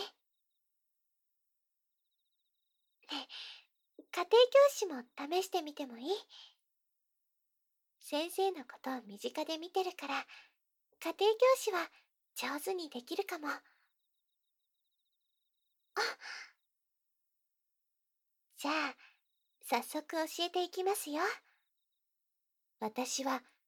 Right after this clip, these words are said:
はるか先生です。気軽にはるか先生って呼んでくれていいからね。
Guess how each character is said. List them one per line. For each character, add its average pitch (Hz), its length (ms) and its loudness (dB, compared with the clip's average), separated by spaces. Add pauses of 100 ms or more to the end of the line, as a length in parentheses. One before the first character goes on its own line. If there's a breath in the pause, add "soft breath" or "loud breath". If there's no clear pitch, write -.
(240)
は 359 180 2
る 403 100 4
か 302 160 -4
先 277 260 -6
生 320 220 -8
で 311 140 -10
す。 - 180 -12 (1900)
気 240 180 -4
軽 294 280 -4
に 302 180 -8
は 320 180 -2
る 392 120 4
か 320 140 -8
先 311 280 -4
生 403 280 -2
っ - 20 -4
て - 460 -12 (560)
呼 254 180 6
ん 254 40 -6
で 269 120 -4
く 277 100 -6
れ 277 120 -2
て 294 120 -4
い 311 180 -4
い 311 60 -12
か 302 120 -8
ら 247 100 -10
ね。 285 140 -6